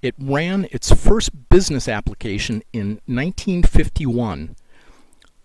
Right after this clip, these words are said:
Users of Leo computers programmed in two coding languages, Intercode, which was a low-level assembler type language, and CLIO, the acronym Clear Language for Expressing Orders,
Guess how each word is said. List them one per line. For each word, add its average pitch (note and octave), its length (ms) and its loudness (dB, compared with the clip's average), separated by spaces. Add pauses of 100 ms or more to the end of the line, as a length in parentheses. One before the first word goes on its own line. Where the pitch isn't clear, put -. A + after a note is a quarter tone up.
(160)
Users F3 480 -2
of A#2+ 140 -4
Leo C3 280 -2
computers A#2 580 0
programmed C#3+ 720 2
in A2 220 -4
two - 240 6
coding D3+ 460 0
languages, A2 680 -6 (680)
Intercode, G2+ 920 -2
which - 160 2
was A2+ 180 0
a G2 60 -4
low-level C3+ 680 0
assembler C#3+ 520 0
type G2+ 260 -4
language, F#2+ 560 -6 (600)
and B2 360 -6
CLIO, A#2+ 720 -4 (100)
the G2 160 -8
acronym G#2+ 600 -6 (240)
Clear D3 280 -2
Language A#2+ 500 -2
for A2 300 0
Expressing G#2 580 -4
Orders, F#2+ 480 -6